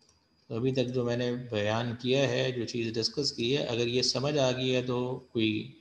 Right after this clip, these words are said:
रिस्पॉन्ड कर दे, और अगर कोई क्यूरी है, ये कैसे कलेक्शन मैंने कैलकु-, अ, सामने रखी है आपके, अगर क्यूरी है तो आप ज़रा बता देंगे। जी अब्दुल सबूर साहब, thank you जी। गुलाम अब्बास साहब भी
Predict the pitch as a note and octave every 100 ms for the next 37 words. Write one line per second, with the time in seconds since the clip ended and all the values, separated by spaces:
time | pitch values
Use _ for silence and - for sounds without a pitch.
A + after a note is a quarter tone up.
0 | _ - _ G#2 G2 - A#2+ C#3 C#3 B2+
1 | B2+ C#3 D#3 - - _ - A#2 B2+ B2
2 | B2+ - C3 D3 F3+ D#3 C3+ F3 - -
3 | _ B2+ B2 B2+ A#2 - C3+ B2 A#2+ A2
4 | C3+ A#2+ A#2 A2+ - G#2+ - C3 A#2+ A2+
5 | G#2 A#2 A2+ A#2 A2+ G#2+ G2+ - D3+ B2
6 | G#2+ - D#3+ - - _ _ _ - A#2
7 | A#2 - B2 D3 A#2 A2 G#2+ A2 - -
8 | A2+ A2+ A2+ A#2+ B2 B2+ C3+ _ _ _
9 | _ _ _ - _ _ _ _ B2+ B2
10 | A#2+ B2+ A#2 - A#2+ B2 B2+ C3 B2 A#2+
11 | - A2+ A2 B2+ B2 B2 A#2+ A#2 - _
12 | _ _ A2+ G#2+ G#2+ A2 A2 A2+ A2 A2
13 | - A#2+ A#2 A#2+ A#2 A#2